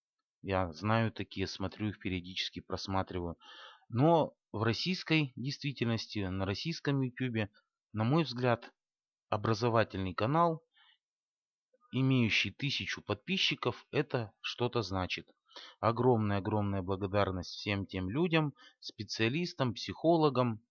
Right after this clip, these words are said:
и людям, просто интересующимся психологией, психофизиологией, за то, что они проявляют интерес к нам. Смотрят наши видео, отписываются, комментарии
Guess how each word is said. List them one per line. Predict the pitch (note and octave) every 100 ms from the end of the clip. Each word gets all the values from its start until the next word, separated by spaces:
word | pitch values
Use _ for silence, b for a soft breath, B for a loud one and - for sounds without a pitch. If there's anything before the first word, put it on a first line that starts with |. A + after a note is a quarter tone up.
| _ _ _ _
и | E3 D3+ G2+
людям, | - A#2 A2 G#2+
просто | G#2 B2+ A2+ -
интересующимся | G2 F#2+ G#2 G#2+ - G2 - F#2+ F2 F#2
психологией, | - F#2 G2+ C3+ E3+ D3 A#2
психофизиологией, | - F#2 F#2+ F#2+ B2+ D#3+ C#3+ C3 B B B -
за | G2
то, | - D3
что | - G#2+
они | A2+
проявляют | A#2+ G2+ G2 G2+ A2 G2
интерес | F#2 E2+ F#2 G#2 -
к | -
нам. | F2+ F2+ D#2+ - _ _ _ _ _ b b _
Смотрят | - A#2 A#2+ G2 F#2+
наши | F#2+ F#2+ -
видео, | A2+ F3+ D#3 D3+ C#3
отписываются, | - - - F3 - D3 B2+ A#2+ - A2 B B B -
комментарии | A2 A2 A2 - D#3+ D#3+ C#3+ C3+